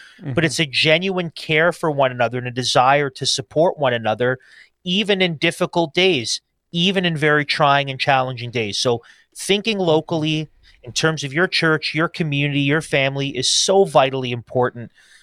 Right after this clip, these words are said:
Speaker 2: because we cannot rely on big institutions to take care of us and protect us.
Speaker 1: Mm-hmm.
Speaker 2: They're not looking out for our best interests.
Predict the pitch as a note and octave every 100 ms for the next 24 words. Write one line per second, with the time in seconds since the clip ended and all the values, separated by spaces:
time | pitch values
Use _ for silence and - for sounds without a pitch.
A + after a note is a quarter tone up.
0 | _ C#3 - - E3 - F3 E3 D#3+ C#3+
1 | C#3+ C3+ C3+ C3 B2+ A#2+ C3 A#2+ A#2 -
2 | - B2 A#2 B2+ A#2 - A#2 - A#2+ B2+
3 | A#2 A2+ G#2+ A#2 A2+ - C3+ - C3 -
4 | - - B2+ B2+ C#3 C#3 D3+ D#3 - C3
5 | B2 - B2 A2+ A#2+ A2 - A2 - A#2+
6 | -